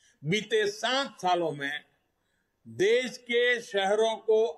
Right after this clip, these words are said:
आधुनिक बनाने पर जो जोर हमने दिया है, उसको इस budget में नया आयाम दिया गया है। इसमें town planning, और जिसकी बहुत बड़ी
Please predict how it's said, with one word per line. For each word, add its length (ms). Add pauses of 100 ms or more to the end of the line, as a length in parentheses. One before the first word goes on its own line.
आधुनिक 560
बनाने 400
पर 280 (600)
जो 140 (160)
जोर 300
हमने 380
दिया 300
है, 240 (720)
उसको 400 (600)
इस 220 (120)
budget 420
में 120
नया 340 (220)
आयाम 420
दिया 260
गया 240
है। 320 (1120)
इसमें 520 (800)
town 480
planning, 440 (560)
और 100
जिसकी 300
बहुत 220
बड़ी 220